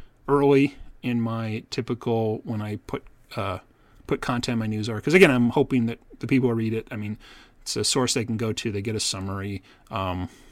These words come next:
again, a little bit of the stuff maybe not filters in. Again, I'm not trying to be breaking news or journalistic editorial news. I'm just,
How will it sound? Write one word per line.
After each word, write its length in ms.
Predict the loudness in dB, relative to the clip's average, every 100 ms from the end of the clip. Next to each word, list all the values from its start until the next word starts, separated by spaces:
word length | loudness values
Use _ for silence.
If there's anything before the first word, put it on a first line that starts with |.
| -20 -14
again, 240 | -8 -4
a 80 | -2
little 200 | -2 -2
bit 180 | -2 -2
of 160 | -4 -4
the 260 | -4 -6 -8 -20 -20 -20 -6
stuff 640 | -2 0 0 -2 -8 -12 -8
maybe 200 | -2 -2
not 320 | -2 -4 -6 -6
filters 380 | -6 -4 -6
in. 120 | -4 -4
Again, 220 | -2 -2
I'm 100 | -2
not 140 | -2
trying 160 | 0 0
to 60 |
be 100 | 2
breaking 380 | 0 -2 0 0
news 520 | 0 -2 -2 -2 -2
or 160 | -6 -8
journalistic 960 | -8 -8 -6 -6 -6 -6 -8 -10 -14 -20 -18 -18 -18 -20 _
editorial 520 | -6 -6 -2 -2 0 0
news. 280 | -2 -2
I'm 100 | -4
just, 280 | -4 -6 -6